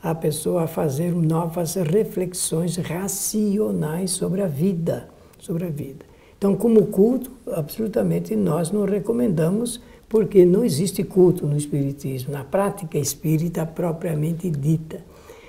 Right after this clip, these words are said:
É, agora, que nós podemos e devemos ler o Livro dos Espíritos, o Livro dos Médios, o Evangelho, o livro O Céu e o Inferno, e a Gênese em Família, isso é muito importante.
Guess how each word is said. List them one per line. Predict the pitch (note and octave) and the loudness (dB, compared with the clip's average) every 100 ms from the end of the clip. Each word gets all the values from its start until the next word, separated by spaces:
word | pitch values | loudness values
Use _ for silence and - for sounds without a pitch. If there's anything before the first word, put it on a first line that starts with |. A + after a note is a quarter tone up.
| - | -10
É, | - D3+ C#3+ C#3 C#3 D3 - | 0 2 2 0 -2 -4 -4
agora, | D#3+ D3+ D#3+ D3 C3 - - - - _ | 0 6 6 6 2 -6 -20 -20 -20 _
que | - F3 | 6 8
nós | E3+ G#3+ G#3 | 10 6 4
podemos | F#3+ B2+ C#3+ F#3+ G3+ C#3+ | 2 4 6 6 6 2
e | |
devemos | C3 B2 A2 F3 F#3 A#2 | 2 0 0 0 0 0
ler | B2 F#3 C#3 | 0 2 2
o | |
Livro | B2+ D#3 D3+ | 2 2 2
dos | C#3 C3+ C3 | 0 0 0
Espíritos, | C3+ - - E3 F3+ D#3+ - C#3 | -4 -6 0 4 4 2 -2 -4
o | |
Livro | C#3 D3 D3+ | -4 -4 -2
dos | C#3+ B2 | -4 -4
Médios, | C3 C#3 D3+ C#3 C#3 C#3+ | -2 0 2 0 -2 -4
o | C#3+ | -4
Evangelho, | C#3 C#3 C#3 C3+ D3 D#3+ C#3 C3 - - - - | -4 -4 -6 0 2 2 0 -4 -12 -20 -18 -8
o | |
livro | C#3 C#3+ C#3+ C3+ | -4 -2 -2 -4
O | D3 | -4
Céu | - D3+ C#3+ | -2 0 0
e | |
o | |
Inferno, | C#3+ - D3 D#3 D3 D3 D3 - - | -2 -2 -2 0 0 -2 -4 -12 -12
e | E3 C#3+ C#3 - | -2 0 0 -2
a | D3 C3 | -4 -4
Gênese | A2+ F3 F3+ C#3 B2 | 2 2 4 2 0
em | C#3 | -2
Família, | C#3 A#2+ B2 G#3 B3 G3 C3 | -2 -2 2 2 6 4 4
isso | C#3 G3 B3 - A#3+ | 4 2 2 2 4
é | |
muito | F#3+ E3+ D#3 E3+ A#3+ D4+ - G3+ | 4 6 6 6 6 6 4 2
importante. | F#3+ B3 C3 C3 - D#3 F#3+ - | 2 2 -2 -2 2 2 2 -4